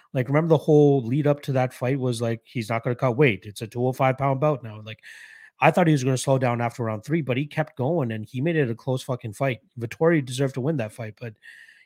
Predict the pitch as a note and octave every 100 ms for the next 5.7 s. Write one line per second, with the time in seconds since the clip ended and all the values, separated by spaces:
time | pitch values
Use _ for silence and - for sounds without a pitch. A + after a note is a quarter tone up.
0 | _ E3 F3 E3 E3+ D#3+ D#3 D3 A#2 E3
1 | D#3+ B2 A#2 B2 B2+ A#2+ A2+ B2 B2 B2
2 | A2+ A#2 - A#2 G#2+ - A2+ - A2+ G2
3 | A2 A2 A#2 G#2 - A#2+ G#2 - _ _
4 | _ _ _ _ _ _ _ _ _ _
5 | - - B2+ B2 D#3+ B2